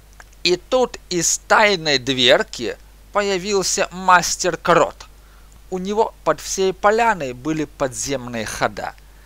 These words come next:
Так он мог попасть в любую нору и дать совет или помочь. Крот сказал мышке: "Я тебе помогу". Он взял лопату и начал копать.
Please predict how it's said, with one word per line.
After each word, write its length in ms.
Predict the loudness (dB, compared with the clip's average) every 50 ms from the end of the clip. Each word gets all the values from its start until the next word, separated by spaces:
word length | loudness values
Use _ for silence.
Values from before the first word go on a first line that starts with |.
| -20 -10 0
Так 260 | 2 2 2 2 -4 -2
он 180 | 0 0 0 0
мог 220 | -2 -2 -2 -2
попасть 480 | -4 -4 -2 0 0 -2 -2 -2 -6 -12 -14
в 120 | -12 -8
любую 400 | -8 -8 -6 -6 -4 -2 -2 -2
нору 320 | 2 0 2 2 0 -4 -8 -14 -20 -20 -20 -18 -14
и 100 | -10 -4
дать 300 | 2 4 4 4 4 0
совет 600 | -4 -2 -2 -4 -4 -6 -10 -14 -14 -16 -20 -20 -20 -20 -18 -14
или 180 | -12 -10 -10 -6
помочь. 560 | -4 -4 -6 -6 -8 -14 -14 -14 -18 -18 -18 -20 -20 -20 -20 -20 -20 -20 -20 -20 -20 -20 -18 -10
Крот 360 | -6 -2 0 0 0 0 -4
сказал 460 | -10 -8 -6 -6 -4 0 2 2 2 2
мышке: 480 | -2 -8 -12 -12 -12 -12 -14 -16 -20 -20 -20 -20 -20 -20 -20 -20 -20 -20 -20 -20 -14 -6
"Я 160 | -6 -6 -6
тебе 240 | -6 -8 -8 -6 -4
помогу". 460 | -4 -6 -6 -6 -10 -10 -12 -18 -20 -20 -20 -20 -20 -20 -20 -20 -20 -20 -20 -20 -20 -20 -20 -20 -14
Он 240 | -8 -6 -4 -4 -4
взял 380 | -6 -4 2 4 6 6 6 8
лопату 680 | 6 4 4 4 4 6 6 6 4 0 -10 -12 -12 -16 -20 -16
и 140 | -16 -14
начал 420 | -8 -6 -6 -6 -4 -4 -6 -6 -4
копать. 540 | -4 -4 -4 -4 -2 -6 -6 -6 -8 -18